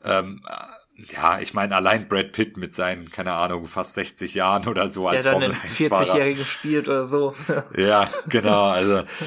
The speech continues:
Speaker 1: es ist, also ja, das ist natürlich, da sollte jedem klar sein, dass man nicht die realistischste Story erwarten kann. Ähm, aber solange der Film, also ich erwarte mir von dem Film eigentlich so,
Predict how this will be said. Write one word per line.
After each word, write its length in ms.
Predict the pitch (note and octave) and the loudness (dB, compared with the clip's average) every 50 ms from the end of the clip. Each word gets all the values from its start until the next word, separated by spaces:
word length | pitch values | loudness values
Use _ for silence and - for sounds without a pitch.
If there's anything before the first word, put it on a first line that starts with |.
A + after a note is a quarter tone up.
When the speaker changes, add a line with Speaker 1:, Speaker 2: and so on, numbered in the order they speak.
| C3+ - - - - - - _ _ | -10 -10 -14 -16 -20 -20 -20 _ _
Speaker 1:
es 220 | - G2+ F#2+ E2+ | 0 0 0 0
ist, 260 | F2 - - - - | -4 -6 -6 -4 0
also 220 | - F#2 F#2 E2 D#2+ | 0 0 0 0 -4
ja, 400 | D2 C2+ B1+ C#2+ D2 D2 - - | -4 0 2 2 2 2 0 -2
das 160 | - G#2 F2 - | -4 -2 -2 2
ist 60 | - | 2
natürlich, 600 | A2+ G#2 - A#2 G#2+ G2+ G2 G2+ - - F2 - - - - - - _ | 0 2 4 2 2 2 2 0 -4 -10 -14 -16 -16 -20 -20 -20 -20 _
da 160 | - G2+ F#2+ | -2 -2 2
sollte 240 | F#2 G#2+ A2+ B2 A2 | 4 4 4 4 4
jedem 240 | G2+ G2+ G2+ G2+ - | 2 0 0 -2 -4
klar 280 | - - E2 E2 F#2 F#2 | -2 0 2 4 4 4
sein, 140 | E2 E2 | 2 -2
dass 160 | D#2 E2+ E2 - | -2 -2 -4 -4
man 140 | - F2 | -6 -6
nicht 160 | E2 D#2 - - | -6 -8 -8 -6
die 40 | |
realistischste 720 | D#2 D#2 D#2+ D#2+ F#2 C3 B2+ B2+ - C3+ - - - A#2+ | -2 -2 0 0 0 0 -2 -2 -6 -6 -8 -4 -4 -4
Story 320 | G2+ - - A2+ G#2 G#2 G#2 | -4 -2 0 0 2 2 2
erwarten 640 | G2 F#2 F2 F#2 F#2 F#2 - F#2+ F#2 F2 F2 - _ - _ | 2 2 2 2 2 2 0 -6 -14 -16 -16 -20 _ -20 _
kann. 400 | _ - - F#2 F2+ F#2+ F#2+ - _ - - - _ _ _ _ _ _ | _ -2 -2 -2 -2 -2 -10 -14 _ -20 -20 -20 _ _ _ _ _ _
Ähm, 320 | F2+ F2 E2+ D#2+ D#2 D#2+ _ | 0 0 0 -2 -4 -14 _
aber 220 | _ B2 C3+ D3+ C#3+ | _ 4 4 4 4
solange 300 | C#3 D#3+ E3 E3 E3 D#3+ | 4 4 2 2 2 2
der 100 | D#3+ D3 | -2 -2
Film, 280 | - - D#3+ E3 D#3 | 0 -2 -2 -2 0
also 340 | C3+ C3+ C3 B2+ B2+ A2+ - - - - _ _ | -2 -2 0 0 -2 -2 -4 -8 -12 -16 _ _
ich 220 | _ - C3 - B2+ | _ -6 -4 -2 -2
erwarte 320 | A2 G#2 A2+ A#2 A#2 - | 2 2 2 2 2 -2
mir 100 | A2 G#2 | -6 -6
von 160 | G2 - G#2+ | -4 -4 -4
dem 80 | G2+ F2+ | -4 -4
Film 180 | - A2 G2+ | -4 -4 -2
eigentlich 220 | F#2+ F#2 F#2+ F2+ - | -2 -2 -2 -4 -4
so, 320 | F#2+ F2+ F2 E2+ - _ | -2 -2 -2 -4 -6 _